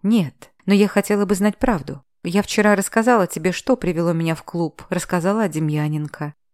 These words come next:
И потому хотела бы слышать от меня ответные откровения», перебил меня Глеб. Я коротко кивнула. «Сидел», бросил он. «Меня обвиняли в убийстве брата». «Что?» выдохнула я. «Да».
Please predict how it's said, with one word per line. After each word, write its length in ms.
И 80
потому 420
хотела 420
бы 120
слышать 380
от 120
меня 240
ответные 480
откровения», 800
перебил 400
меня 200
Глеб. 360
Я 180
коротко 460
кивнула. 640
«Сидел», 560
бросил 440
он. 240
«Меня 280
обвиняли 420
в 60
убийстве 480
брата». 460
«Что?» 520
выдохнула 500
я. 320
«Да». 340